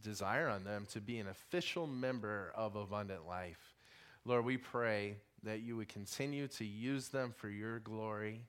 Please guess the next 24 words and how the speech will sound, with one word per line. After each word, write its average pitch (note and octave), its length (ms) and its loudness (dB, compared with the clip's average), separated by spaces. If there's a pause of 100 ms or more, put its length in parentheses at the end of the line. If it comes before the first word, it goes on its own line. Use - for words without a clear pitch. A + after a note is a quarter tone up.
(400)
We B2+ 100 6
pray B2 360 6
that A2 280 2
we A#2+ 120 -2
could A2+ 160 0
have A#2+ 240 4
a A2+ 60 0
relationship A2 840 0
of G2 180 -4
mutual A#2+ 500 0
service A#2 680 0
and F#2+ 300 -2
love G#2+ 360 6
where G2 220 -2
we're F#2+ 240 -2
edifying A2+ 640 2
each A2 240 -2
other, G#2 200 2
building A2+ 480 0
one A2+ 120 0
another G#2+ 420 2
up A2 320 0
in F#2 320 -4
love, G#2+ 420 2